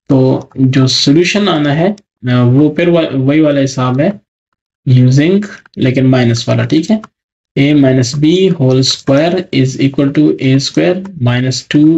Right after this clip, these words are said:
A B minus, अ, यानी plus बी स्क्वायर।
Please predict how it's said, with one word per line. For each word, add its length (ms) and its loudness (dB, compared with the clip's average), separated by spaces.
A 120 0
B 120 4
minus, 460 0
अ, 60 0
यानी 280 2
plus 440 -2
बी 320 2
स्क्वायर। 500 -4